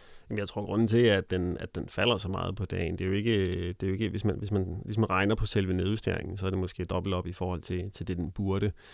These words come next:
Øh, udfordringen er jo, at de, de længe ikke har ville, øh, afsløre nogen salgstal, øh, og der har været bygget noget, hvad skal man sige, en, en større og større mistillid ind i, i aktiekursen.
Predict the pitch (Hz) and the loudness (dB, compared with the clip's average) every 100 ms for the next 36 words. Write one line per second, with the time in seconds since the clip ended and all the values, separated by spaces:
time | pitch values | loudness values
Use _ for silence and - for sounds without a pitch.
0 | - - - 85 82 80 - 107 107 98 | -20 -20 -8 -4 -2 -2 -2 0 2 2
1 | 87 87 95 107 92 98 90 90 - 92 | 4 4 4 4 2 -2 -4 -4 -4 -4
2 | 95 90 90 107 98 92 - 90 92 90 | -2 0 2 2 2 0 -4 -4 -4 -4
3 | 90 90 87 95 - 98 92 90 90 92 | -4 -4 -2 -2 -2 -2 0 -2 -2 -4
4 | - - 95 92 - - 92 - 92 95 | -4 -4 -4 -4 -8 -6 -6 -4 -4 -2
5 | 98 92 92 104 98 98 95 95 - 98 | 0 0 0 0 2 4 4 2 0 -4
6 | - 90 - - 95 90 95 90 92 92 | -8 -12 -14 -12 -8 -2 0 0 -2 -4
7 | - 98 104 98 - 107 107 107 107 107 | -4 -4 -4 -4 2 2 4 4 6 4
8 | - - 104 98 - 98 - - - 95 | 2 2 2 2 0 0 -2 -6 -10 -6
9 | 92 87 - 98 85 85 - 90 - 95 | -4 -4 -6 -4 -4 -4 -6 -10 -4 -4
10 | - 101 | -2 -2